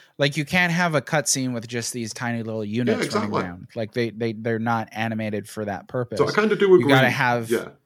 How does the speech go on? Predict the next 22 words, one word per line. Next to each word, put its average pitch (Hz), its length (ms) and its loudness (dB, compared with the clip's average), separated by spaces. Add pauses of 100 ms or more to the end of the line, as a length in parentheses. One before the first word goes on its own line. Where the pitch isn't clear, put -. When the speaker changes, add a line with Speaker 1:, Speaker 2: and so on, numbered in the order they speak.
(220)
Speaker 2:
Yeah, 165 140 8
Speaker 1:
a - 40 8
Speaker 2:
you've - 120 -2
gotta 131 120 4
have 120 80 2
Speaker 1:
close-up. 110 520 0
Speaker 2:
exactly. 82 420 -8 (380)
Speaker 1:
Yeah. 92 220 -10
Speaker 2:
Yeah, 90 100 0
you 90 140 -4
can't 131 200 4
just 110 120 0
have 110 140 2
little 110 180 4
sprites 95 420 0
running 92 200 0
around 85 240 -2
talking 82 380 -4
to 85 140 -4
each 80 180 -6
other. 78 200 -10 (240)
<laughs> - 540 4